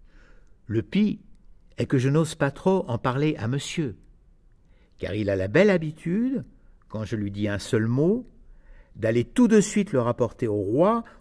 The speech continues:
en l'amplifiant considérablement et de m'attirer ainsi mille querelles de la part de sa majesté.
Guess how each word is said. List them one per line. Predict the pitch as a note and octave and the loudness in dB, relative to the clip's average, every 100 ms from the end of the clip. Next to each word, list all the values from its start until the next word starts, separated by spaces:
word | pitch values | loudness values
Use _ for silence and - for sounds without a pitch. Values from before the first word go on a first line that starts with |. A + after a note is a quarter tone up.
| - | -2
en | C3+ D3 | 4 6
l'amplifiant | D#3 E3 D#3+ C#3+ - C#3 B2 | 6 6 2 0 -2 -4 -4
considérablement | - A2+ - G2 F#2 A2 C3 F3+ A3 A3+ - - | -4 -8 -6 -6 -2 -2 0 2 2 0 -6 -6
et | - C3 | 0 2
de | |
m'attirer | D#3 D#3 D#3 D#3 C#3+ | 4 2 2 0 0
ainsi | B2+ D3 - G3 | -2 -4 -4 -4
mille | D3+ F#3 A#3+ - | 2 4 4 4
querelles | F#3 G3 A#3+ | 4 6 4
de | D#3+ | 4
la | C3+ | 2
part | C3+ F3+ | 2 0
de | D3+ | 0
sa | D3 D#3+ | -2 -2
majesté. | D#3 D#3 E3+ - - G#3 - | 0 -2 -4 -6 -6 -4 -6